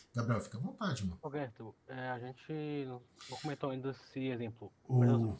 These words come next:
Speaker 2: o prestador de serviço, ele vai ser uma pessoa contratada, contratada na empresa ou vai ser um modelo de negócio, sei lá, tipo Uber, onde que pessoas especializadas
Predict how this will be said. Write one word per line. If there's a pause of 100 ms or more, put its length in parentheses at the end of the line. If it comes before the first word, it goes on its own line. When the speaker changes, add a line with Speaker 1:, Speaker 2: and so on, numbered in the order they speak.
Speaker 2:
o
prestador
de
serviço,
ele
vai
ser
uma
pessoa (420)
contratada,
contratada
na
empresa (380)
ou
vai
ser
um
modelo
de
negócio, (120)
sei
lá,
tipo
Uber, (220)
onde
que
pessoas
especializadas